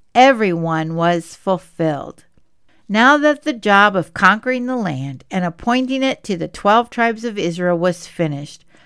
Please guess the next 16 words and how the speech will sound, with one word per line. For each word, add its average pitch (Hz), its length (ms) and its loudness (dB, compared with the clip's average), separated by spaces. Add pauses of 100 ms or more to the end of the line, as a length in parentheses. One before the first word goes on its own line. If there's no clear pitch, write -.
(180)
Joshua 214 520 4
called 233 320 2
the 247 100 -2
tribes 156 520 -6
who 214 100 -4
lived 220 280 2
on 226 180 2
the 233 160 -6
east 285 240 -2
side 262 180 2
of 254 120 0
the 233 80 -8
Jordan 202 420 -4
River, 165 460 -4 (300)
Reuben, 220 560 0
Gad, 175 480 -2